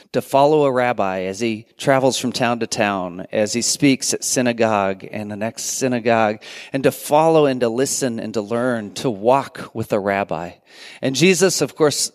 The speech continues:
the rabbi of all rabbis, that was the one that John got to walk with. He tells us at the end of his gospel the reason he wrote down all these things. Uh, he's not pulling any punches. It's not just for fun. He says,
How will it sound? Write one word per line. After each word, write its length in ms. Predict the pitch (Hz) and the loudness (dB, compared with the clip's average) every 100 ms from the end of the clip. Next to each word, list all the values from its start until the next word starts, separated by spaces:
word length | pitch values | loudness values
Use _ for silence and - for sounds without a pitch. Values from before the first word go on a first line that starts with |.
| - | -2
the 80 | |
rabbi 380 | 113 120 135 131 | 2 4 4 4
of 180 | 127 110 | 2 2
all 180 | 120 123 | 2 2
rabbis, 760 | 113 101 78 98 135 - - | 2 0 -2 -8 -10 -14 -14
that 240 | - 107 - | -6 -4 -2
was 320 | 135 - - | -4 -4 -6
the 120 | - 131 | -2 2
one 400 | 151 156 156 135 | 4 4 2 0
that 180 | 123 | -2
John 400 | 110 123 120 127 | 0 0 2 0
got 320 | 123 117 110 - | -2 -2 -4 -2
to 80 | |
walk 260 | 113 156 - | -2 -2 -4
with. 220 | 117 110 _ _ - - - | -12 -12 _ _ -20 -20 -4
He 80 | 165 | 2
tells 260 | 202 214 | 4 4
us 120 | 208 208 | 4 2
at 100 | 185 | 4
the 140 | 180 | 4
end 100 | 175 | 4
of 60 | 156 | 4
his 120 | 135 | 4
gospel 540 | 135 135 - - 123 | 4 2 0 2 4
the 100 | 120 | 4
reason 360 | 117 160 147 120 | 2 2 2 -2
he 120 | 120 | 0
wrote 240 | 107 113 | 2 2
down 220 | 110 104 95 | 2 0 -2
all 100 | 90 | -4
these 260 | 95 - | -6 -6
things. 580 | 92 101 123 120 - - | -6 -8 -8 -12 -10 -8
Uh, 260 | - 101 95 | -6 -4 -4
he's 340 | 120 127 - - - - | -2 -2 -4 -12 -20 -4
not 240 | 139 147 | 0 0
pulling 300 | - 156 147 | 2 2 4
any 160 | 143 143 | 2 -2
punches. 680 | 123 123 123 123 127 135 - | -2 -4 -4 -2 -2 -4 -8
It's 320 | 98 - - | -8 -10 -6
not 220 | 123 - | -4 -4
just 260 | 127 131 - | -6 -6 -6
for 140 | 110 | -8
fun. 400 | - 110 101 98 | -4 -2 -2 -6
He 160 | 98 107 | -8 -4
says, 580 | - 165 143 131 117 | 2 6 6 4 0